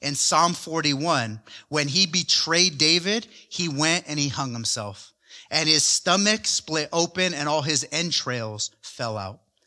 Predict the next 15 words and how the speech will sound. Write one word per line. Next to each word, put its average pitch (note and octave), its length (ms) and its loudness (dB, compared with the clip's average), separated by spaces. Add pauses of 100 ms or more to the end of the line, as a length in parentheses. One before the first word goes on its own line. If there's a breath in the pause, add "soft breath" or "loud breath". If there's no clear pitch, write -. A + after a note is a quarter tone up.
(340 soft breath)
In D#3+ 180 0
Acts E3+ 360 4
chapter E3 380 2
one, D3 260 2
verse C#3 260 -2
fifteen, C#3 600 -4 (440 soft breath)
we D3+ 120 0
see C#3+ 400 0 (100)
Judas, C#3 800 0
he C#3+ 220 -4
goes E3+ 640 0 (120)
and D3+ 140 -4
he D3+ 80 2
hangs E3 400 0
himself, A2+ 560 -4